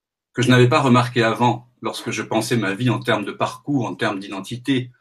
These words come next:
Alors là, je pensais comme tout le monde, hein, la plupart des gens, ma vie en termes de biographie, hein, c'est-à-dire des écrits par rapport à, à la vie, des, des, des, des moments forts, des moments de succès, d'échec. Et puis lorsque, lorsque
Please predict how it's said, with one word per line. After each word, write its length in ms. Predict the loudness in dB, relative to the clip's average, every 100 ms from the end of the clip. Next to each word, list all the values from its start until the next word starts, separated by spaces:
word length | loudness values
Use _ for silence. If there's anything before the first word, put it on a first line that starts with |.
| -20 _ _ _
Alors 160 | -6
là, 120 | 0 0
je 100 | -2
pensais 320 | -8 -8 -8
comme 180 | -8 -12
tout 120 | -4
le 60 |
monde, 180 | 0 2
hein, 380 | 0 -6 -8 -12
la 80 | -14
plupart 280 | -6 -4 -2
des 120 | -4
gens, 280 | 2 4 4
ma 260 | 0 -6
vie 140 | -2 0
en 120 | 0
termes 180 | -2 -4
de 60 |
biographie, 840 | -6 -2 0 0 -2 -4 -8 -10 _ _
hein, 100 | -12 -12 _ _ _ _ _ _
c'est-à-dire 260 | -8 -8
des 240 | -6 -2 -2
écrits 420 | -2 -4 -2 -2
par 160 | -2 -4
rapport 400 | -4 -4 -4 -2
à, 180 | -2 -2
à 120 | -4
la 140 | -6
vie, 300 | -6 -14 -20 _ _ _ _ -16
des, 120 | -12
des, 160 | -12
des, 360 | -12 -12 -14 -14
des 160 | -10 -6
moments 300 | -4 -4 -4
forts, 480 | -2 2 2 2
des 80 | -2
moments 300 | -8 -6 -6
de 200 | -8 -12
succès, 460 | -14 -14 -12 -8 -8
d'échec. 400 | -4 -4 -4 -10 _ _ -20 -20 -20 -20 -20
Et 80 | -6
puis 160 | 2
lorsque, 260 | 2 2 4
lorsque 680 | 2 2 -2 -4 -6 -8